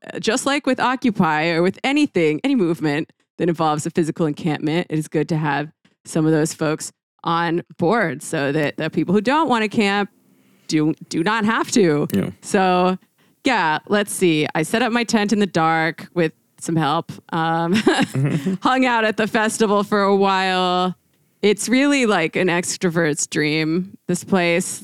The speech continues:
Speaker 1: 'cause there's just always people to hang out with
Speaker 2: Yeah, and
Speaker 1: and
Speaker 2: everyone, every, I wasn't there that night again, but, um, we were there, we were there together one night, a couple nights after, and everyone there was, I'm assuming it's the same vibe,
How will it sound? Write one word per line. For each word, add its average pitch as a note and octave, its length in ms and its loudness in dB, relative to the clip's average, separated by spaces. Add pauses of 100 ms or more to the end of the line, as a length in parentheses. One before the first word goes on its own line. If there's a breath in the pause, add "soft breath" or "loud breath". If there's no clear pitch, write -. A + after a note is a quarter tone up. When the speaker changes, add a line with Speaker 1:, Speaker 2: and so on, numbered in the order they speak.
(100)
Speaker 1:
'cause D#3 180 -2
there's D3+ 220 -4
just D#3+ 180 -6
always D3+ 300 -2
people E3 260 0
to D#3 80 -2
hang D#3 240 -2
out D3+ 240 -6
with D#3 320 -2
Speaker 2:
Yeah, A#2+ 140 4
and A#2+ 80 2
Speaker 1:
and C3 100 2
Speaker 2:
everyone, D3+ 300 4
every, B2 260 2
I B2 140 0
wasn't A2 340 4
there G#2+ 220 4
that F#2+ 160 2
night F2+ 200 2
again, F2+ 280 0
but, E2 120 -2
um, E2+ 300 0 (340 loud breath)
we B2 120 4
were B2 160 6
there, A#2 360 4
we A2 140 4
were E3+ 220 4
there A2+ 180 4
together F#2+ 420 2
one F#2+ 200 2
night, F2+ 220 2
a - 20 -12
couple F#2 240 0
nights E2+ 240 0
after, F2+ 300 0
and F#2 100 4
everyone C3+ 260 4
there A2+ 180 4
was, G2 320 0
I'm A2 180 2
assuming C#3 320 2
it's G2+ 100 0
the F#2+ 80 0
same G2 360 2
vibe, F2+ 540 2